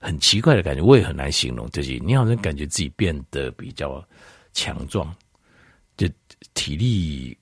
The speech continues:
比较好，然后身体会感觉状况比较好，比较有力量，这个很难形容哦，我很难形容这种感觉。那，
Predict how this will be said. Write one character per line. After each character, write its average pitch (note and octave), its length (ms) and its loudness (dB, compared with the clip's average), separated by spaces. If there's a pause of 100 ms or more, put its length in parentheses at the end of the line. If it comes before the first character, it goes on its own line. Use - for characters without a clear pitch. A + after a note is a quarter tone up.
(100)
比 - 140 -14
较 D#2+ 160 -2
好， G#1+ 300 -2
然 C2 120 -4
后 C#2+ 60 -2
身 F#2 220 -2
体 - 180 -8
会 D2+ 200 -4
感 A#1 220 -6
觉 A#1+ 320 -6 (280)
状 F2 180 0
况 D2+ 180 0
比 A#1 100 -10
较 D2 100 -2
好， - 180 0
比 - 100 -2
较 A2+ 60 4
有 F#2+ 60 2
力 G2+ 260 2
量， G2 240 2 (380)
这 A#2+ 120 2
个 F2 60 0
很 D2 100 -6
难 C2+ 160 -6
形 - 220 -8
容 A1 180 -8
哦， B1+ 160 -4 (560)
我 F2+ 220 0
很 D2+ 140 -8
难 C#2 120 -4
形 C2+ 140 -6
容 C2+ 100 -6
这 D2 60 -4
种 C#2+ 100 -4
感 - 220 -8
觉。 E2 220 -10
那， A2+ 200 2